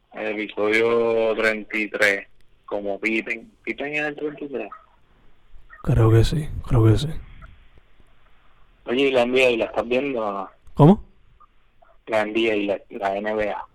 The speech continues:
Speaker 1: ¿la estás viendo o no?
Speaker 2: Estoy viendo highlights cuando puedo.
Speaker 1: Duro, duro.
Speaker 2: Hey.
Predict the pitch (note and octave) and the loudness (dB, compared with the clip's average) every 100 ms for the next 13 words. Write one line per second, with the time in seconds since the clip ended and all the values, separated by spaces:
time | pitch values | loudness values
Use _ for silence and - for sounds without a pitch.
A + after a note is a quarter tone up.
0 | _ - - G#2 A#2 A#2 A2+ F#2+ G2 - | _ -16 -8 -8 -6 -8 -8 -10 -10 -12
1 | - - - - A#2+ C3+ B2+ A2+ B2 A#2 | -14 -14 0 6 8 10 10 10 8 8
2 | A#2+ - - - - - A#2+ A2 G#2+ A#2 | 4 -2 -8 -6 -4 2 6 8 8 8
3 | A#2 - - - - - - - - - | 6 2 -8 -14 -16 -16 -18 -20 -20 -20
4 | _ - G#2+ G2+ G2+ G2+ G2 G2+ G2+ F#2+ | _ -14 -8 -4 -2 -2 -2 -2 -6 -8
5 | - - - C#3+ A2+ A#2 | -14 -20 -2 4 4 4